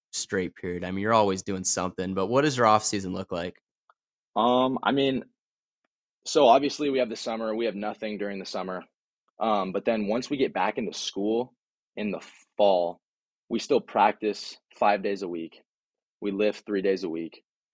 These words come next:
Speaker 2: That's honestly, during the off season is when we, like, we do the most, like, energy exerted activities, you know, with the team, whether that's weights or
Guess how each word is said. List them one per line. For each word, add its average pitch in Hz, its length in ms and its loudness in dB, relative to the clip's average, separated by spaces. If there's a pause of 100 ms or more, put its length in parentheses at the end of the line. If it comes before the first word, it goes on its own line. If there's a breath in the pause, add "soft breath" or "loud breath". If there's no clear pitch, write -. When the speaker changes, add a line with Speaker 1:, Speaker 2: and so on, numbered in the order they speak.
(140)
Speaker 2:
That's 143 160 2
honestly, 156 540 0
during 131 180 0
the 143 80 -2
off 95 240 0
season 135 320 -6
is 95 140 -6
when 95 260 -4
we, 92 320 -6 (540)
like, 90 240 2 (960)
we 117 140 2
do 120 180 2
the 101 100 4
most, 98 560 0 (1500)
like, 82 180 -2 (160)
energy 113 380 2
exerted 90 580 0 (540)
activities, 80 640 -2 (380)
you 104 80 -4
know, 82 160 0
with 87 140 -2
the - 80 -4
team, 76 340 -10 (220)
whether 98 200 6
that's 92 220 4
weights 87 460 0
or 78 160 -2